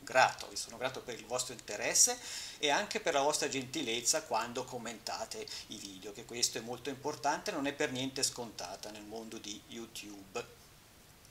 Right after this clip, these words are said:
Grazie ancora e adesso passiamo appunto al tema, al tema di questo video, webcam, dicevo, ecco. Ehm, ci sono,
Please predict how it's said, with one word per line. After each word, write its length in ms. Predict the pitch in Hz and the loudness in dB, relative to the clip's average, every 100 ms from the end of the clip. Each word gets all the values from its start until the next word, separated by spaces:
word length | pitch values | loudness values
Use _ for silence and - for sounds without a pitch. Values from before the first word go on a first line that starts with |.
| - - | -8 -6
Grazie 400 | 160 135 131 - | 2 6 10 10
ancora 440 | 214 - 233 240 - | 10 4 4 4 4
e 60 | |
adesso 320 | 160 156 - 185 | 2 4 4 4
passiamo 540 | 196 - 110 113 135 | 8 8 8 2 -2
appunto 400 | 147 110 113 139 | -2 -6 -6 -2
al 200 | 135 135 | -2 4
tema, 540 | 156 156 156 165 - - | 6 8 8 6 4 -6
al 180 | - - | -8 -6
tema 240 | 120 117 | -6 -4
di 160 | 117 113 | -6 -8
questo 340 | 113 107 - | -6 -4 -4
video, 400 | 110 107 110 113 - - - - | -6 -6 -4 -6 -6 -10 -10 2
webcam, 540 | 175 190 - 104 - | 2 4 0 0 -2
dicevo, 500 | - - - 87 92 | -10 4 4 4 -6
ecco. 300 | - - - - - - - - - | -6 -8 -10 -16 -16 -8 -6 -8 -8
Ehm, 280 | 117 120 - - - - - - - - - - - - - - | -6 -6 -6 -14 -20 -20 -20 -20 -18 -18 -18 -20 -20 -20 -20 6
ci 140 | - | 8
sono, 640 | - 196 180 139 104 - | 10 8 6 4 2 -2